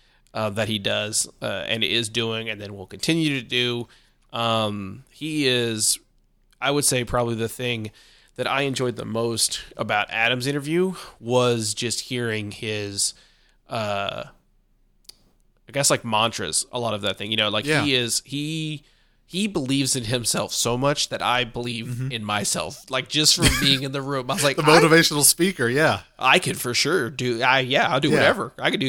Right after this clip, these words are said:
Speaker 1: anything
Speaker 2: I could
Speaker 1: right
Speaker 2: drop
Speaker 1: now."
Speaker 2: out of nursing school. Yeah, I don't
Speaker 1: Yeah,
Speaker 2: need it.
Speaker 1: exactly. You know, so, um, he was, he was so fun. He had so many stories. Um,
Speaker 2: Yeah, yeah.
Speaker 1: and then, uh, you know, I think that was, uh,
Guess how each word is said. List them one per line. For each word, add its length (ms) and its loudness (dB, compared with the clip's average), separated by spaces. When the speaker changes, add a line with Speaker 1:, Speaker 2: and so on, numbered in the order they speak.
Speaker 1:
anything 240 0
Speaker 2:
I 40 -4
could 100 -4
Speaker 1:
right 20 -2
Speaker 2:
drop 180 8
Speaker 1:
now." 140 6
Speaker 2:
out 60 2
of 40 0
nursing 300 0
school. 300 -2
Yeah, 240 0
I 60 0
don't 80 8
Speaker 1:
Yeah, 180 6
Speaker 2:
need 60 0
it. 80 -8
Speaker 1:
exactly. 580 0
You 120 -6
know, 140 -2
so, 320 -2
um, 580 -4
he 160 -2
was, 480 0
he 240 -2
was 280 0
so 340 4
fun. 320 -4
He 180 -4
had 380 -4
so 480 4
many 340 0
stories. 800 -2
Um, 300 0
Speaker 2:
Yeah, 320 0
yeah. 180 -2
Speaker 1:
and 160 -4
then, 560 -2
uh, 320 -6
you 120 -10
know, 240 -6
I 60 -6
think 160 -6
that 120 2
was, 460 0
uh, 240 -14